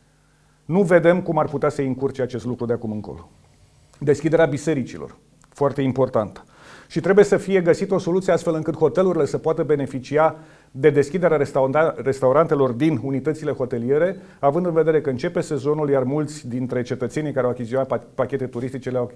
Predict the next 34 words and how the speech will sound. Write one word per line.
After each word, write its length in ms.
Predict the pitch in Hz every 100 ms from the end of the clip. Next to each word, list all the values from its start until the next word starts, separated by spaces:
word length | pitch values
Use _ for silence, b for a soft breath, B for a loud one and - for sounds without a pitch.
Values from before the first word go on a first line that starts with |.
| -
achiziționat 580 | 127 117 110 104 127 127
împreună 460 | 123 120 127 123 120
cu, 160 | 127
uh, 600 | 127 131 - - - 117
serviciile 520 | 113 131 117 113 120
de 100 | 110
masă. 380 | 107 101 - - - _ b b b b b
Astea 600 | 151 233 233 190 160 139
vor 200 | 143 143
fi 140 | 190
măsurile 440 | 175 156 175 170 151
pe 140 | 143
care 380 | 143 139 127 -
vom 240 | 123 143 143
încerca 400 | 135 139 123 170
să 100 | 165
le 60 |
introducem 400 | 139 123 135 147
în 100 | 123
lege 440 | 117 113 107 131 180 B B B
și 200 | - 170
fără 280 | 170 220 190
acestea 500 | 147 175 175 - 160
Partidul 340 | 156 151 151
Social 320 | 143 143 151
Democrat 600 | 143 143 127 135 143 143
nu 160 | 143 156
va 120 | 139
vota 540 | 113 123 123 131 135 - - _
legea 580 | - 143 139 131 131 120 - _ _ _ _
trimisă 640 | 135 127 135 135 127 127 104 -
în, 260 | 127 123 123
uh, 320 | 120 120 117
Parlament. 520 | 120 117 110 110 98